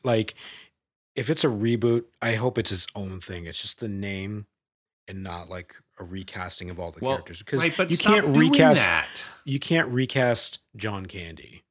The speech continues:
Speaker 2: No.
Speaker 1: There's, I don't think
Speaker 2: Well, he's
Speaker 1: anyone
Speaker 2: dead,
Speaker 1: needs
Speaker 2: so you
Speaker 1: yeah,
Speaker 2: can't.
Speaker 1: well, yeah, clearly.
Speaker 2: <laughs>
Speaker 1: The only one that could possibly,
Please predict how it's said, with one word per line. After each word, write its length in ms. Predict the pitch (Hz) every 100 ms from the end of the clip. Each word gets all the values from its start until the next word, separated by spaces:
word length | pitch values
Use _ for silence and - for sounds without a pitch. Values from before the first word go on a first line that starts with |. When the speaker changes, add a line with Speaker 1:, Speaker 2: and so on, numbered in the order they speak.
| _ _ _ _
Speaker 2:
No. 320 | 156 110 78 - _ _ _ _
Speaker 1:
There's, 360 | 131 123 - - _ _ _ _ _ _ _ - _ _ _
I 60 | 123
don't 160 | 170
think 140 | 151 139
Speaker 2:
Well, 60 |
he's 100 | 151
Speaker 1:
anyone 120 | 156 131
Speaker 2:
dead, 120 | 107
Speaker 1:
needs 140 | 98
Speaker 2:
so 80 | -
you 60 | 101
Speaker 1:
yeah, 120 | 156
Speaker 2:
can't. 120 | 110
Speaker 1:
well, 200 | 131 123
yeah, 340 | 131 117 87 -
clearly. 460 | - 127 98 73 -
Speaker 2:
<laughs> 40 | - - - _ -
Speaker 1:
The 80 |
only 180 | 151 175
one 260 | 170 156 147
that 160 | 135
could 240 | - 131 98
possibly, 840 | 135 120 - 104 101 95 95 87